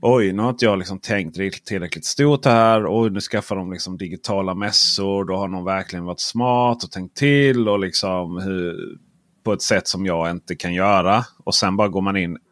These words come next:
jaha, okej, den digitala mässan är alltså en webbsida. Och så kan man söka upp ett företag och där har de lagt upp en YouTube-film om sitt företag. Och så är det lite information.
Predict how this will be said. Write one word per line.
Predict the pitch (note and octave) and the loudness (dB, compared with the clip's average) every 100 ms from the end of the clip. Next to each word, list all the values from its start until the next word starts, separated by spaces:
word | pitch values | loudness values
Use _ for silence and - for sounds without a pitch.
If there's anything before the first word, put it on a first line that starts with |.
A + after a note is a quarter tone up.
| _ - | _ -6
jaha, | G#2 - - B2 B2+ B2 A2 D#2 | -4 -4 -4 2 4 6 4 2
okej, | - G#2 | -4 -8
den | E2 G#2+ | -6 -6
digitala | G#2 G2 - A#2 G2+ | -6 -6 -2 0 0
mässan | A2+ B2 - G2+ | 0 0 0 0
är | - G2+ F2+ | 0 2 2
alltså | - F2 E2+ - G2 F2+ E2+ E2 _ _ _ _ | 0 -2 -2 -2 0 0 -2 -4 _ _ _ _
en | G2 G2+ | -4 0
webbsida. | A2 - - F#2 F2 B2+ E3 _ _ | 0 0 -2 0 2 2 0 _ _
Och | - F#2 | -8 -6
så | - | -4
kan | G2+ G2 | -4 -4
man | F#2+ | -2
söka | - F2+ F2 | -2 -2 -6
upp | E2+ | -8
ett | - | -2
företag | A#2 A2+ G2+ - C#3 D3+ C#3+ - - | 2 4 2 2 4 4 0 -12 -6
och | G2 | 0
där | G2 | 2
har | E2 | 0
de | F2+ | -4
lagt | F2+ F2 | -4 -6
upp | D#2 | -6
en | E2+ | -4
YouTube-film | F2+ F2 D#2 - E2+ - | -2 -4 -6 -8 -10 -8
om | E2 D2 | -10 -8
sitt | D#2+ - | -8 0
företag. | A2+ G#2 F#2 D3+ D#3 - - - - | 2 2 2 0 0 -6 -20 -16 -6
Och | G2+ | -2
så | - | 0
är | F2+ | 0
det | E2+ | 0
lite | D#2+ D#2 D#2 | -2 -4 -6
information. | C#2+ - D2 D2 | -8 -6 -8 -8